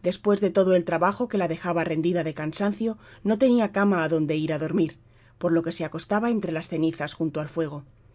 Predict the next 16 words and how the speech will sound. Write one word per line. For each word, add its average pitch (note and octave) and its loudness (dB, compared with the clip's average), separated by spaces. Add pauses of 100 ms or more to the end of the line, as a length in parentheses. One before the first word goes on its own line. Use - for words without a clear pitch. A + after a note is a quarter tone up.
(200)
Su E3 -6
padre, F3+ 2
casi F3+ -4
siempre F3 0
ausente E3 0
de E3 -2
la E3+ -2
casa F#3 -6
por - -8
su E3 -8
trabajo, F#3+ -2 (260)
no G#3 6
percibía D#3+ 0
lo D3+ -4
que D#3 -12
pasaba. D3 -10